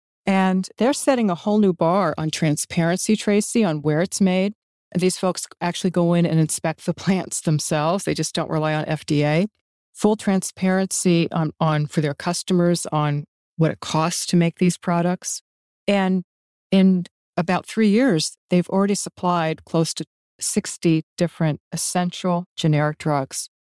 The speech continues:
to these member hospitals. So it's fixable, and it comes from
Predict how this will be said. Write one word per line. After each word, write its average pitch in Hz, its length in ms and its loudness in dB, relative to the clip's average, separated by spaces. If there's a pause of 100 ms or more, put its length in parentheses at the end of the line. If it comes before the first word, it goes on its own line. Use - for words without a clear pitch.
(280)
to 170 100 0
these 160 220 2
member 151 240 0
hospitals. 139 720 -4 (460)
So 196 320 0
it's - 180 -6
fixable, 156 760 -2 (340)
and 180 160 2
it - 80 -12
comes 185 400 2
from 165 480 -2